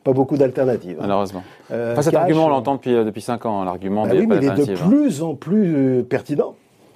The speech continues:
Speaker 1: Parce que le cash est en territoire, euh,
Speaker 2: Ouais,
Speaker 1: négatif.
Speaker 2: négatif.
Speaker 1: Les contrats en euros, parce qu'on va pas parler des obliges,
Speaker 2: Ouais.
Speaker 1: les gens n'investissent pas dans les obliges, mais les contrats en euros, vous allez voir, quand ils vous en,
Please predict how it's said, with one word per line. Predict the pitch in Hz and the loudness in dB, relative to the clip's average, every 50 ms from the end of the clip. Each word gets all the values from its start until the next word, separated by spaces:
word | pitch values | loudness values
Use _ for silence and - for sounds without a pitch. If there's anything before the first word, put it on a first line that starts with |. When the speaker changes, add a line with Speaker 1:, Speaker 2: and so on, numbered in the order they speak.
| _ _ | _ _
Speaker 1:
Parce | - 127 - | -4 -4 -2
que | - 170 | 0 2
le | 147 135 135 | 4 4 2
cash | 131 - 156 160 156 131 - - 117 | 2 2 0 2 0 0 -2 -6 -6
est | 104 - | -4 -4
en | 117 110 107 104 | -4 -4 -4 -4
territoire, | 98 - 151 139 127 127 123 - 131 135 131 117 104 98 | -4 0 2 4 4 2 2 2 0 0 2 0 -2 -4
euh, | 95 87 90 90 87 87 90 | -6 -8 -8 -8 -8 -8 -8
Speaker 2:
Ouais, | 87 | -6
Speaker 1:
négatif. | 95 113 131 135 135 135 127 - | 0 0 2 4 4 2 0 2
Speaker 2:
négatif. | 170 202 247 240 - - - - - - - - - - | 0 0 0 0 -4 -10 -18 -20 -20 -20 -20 -16 -6 -4
Speaker 1:
Les | 123 | -4
contrats | 117 143 147 - - 143 | 0 0 -2 0 2 2
en | 147 | 2
euros, | 143 143 139 139 139 - | 4 4 4 4 2 0
parce | 101 95 - | 0 -6 -12
qu'on | - | -10
va | 98 101 | -10 -10
pas | 92 - 104 | -8 -8 -6
parler | 107 110 117 117 120 | -4 -2 0 0 2
des | 110 127 | 2 2
obliges, | 139 139 139 127 | 2 4 2 2
Speaker 2:
Ouais. | 113 110 | 2 0
Speaker 1:
les | 104 | -4
gens | 92 107 113 | -4 -4 -4
n'investissent | 107 104 104 98 - - 110 - | -4 -4 -6 -6 -8 -12 -12 -6
pas | - 127 | -4 -2
dans | 104 107 | -2 0
les | 107 107 | -2 0
obliges, | 127 160 185 190 135 | 2 2 2 2 2
mais | 110 101 | 0 -2
les | 104 | -4
contrats | 101 117 107 - 120 104 | -4 -6 -8 -4 -4 -2
en | |
euros, | 120 131 139 135 | 0 0 0 -2
vous | 120 98 | -2 -2
allez | 101 95 104 | -4 -4 -2
voir, | 101 113 131 120 - | 0 0 0 -2 -2
quand | - - - - | -10 -16 -16 -16
ils | - 104 | -16 -14
vous | 101 101 95 | -12 -10 -8
en, | 104 101 104 95 | -8 -8 -8 -10